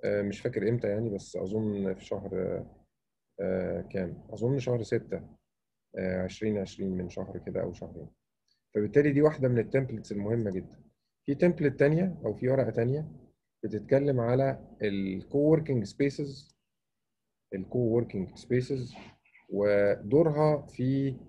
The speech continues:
الانتربرينوريال جروث، ازاي انه رواد الاعمال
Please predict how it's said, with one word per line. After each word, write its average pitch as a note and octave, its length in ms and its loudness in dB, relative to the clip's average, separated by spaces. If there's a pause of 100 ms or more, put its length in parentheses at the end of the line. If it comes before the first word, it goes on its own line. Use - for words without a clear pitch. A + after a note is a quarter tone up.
(220)
الانتربرينوريال G#2+ 1200 2
جروث، G#2 360 0 (840)
ازاي A2 500 4
انه G#2 340 0
رواد G#2+ 300 4
الاعمال G#2+ 520 2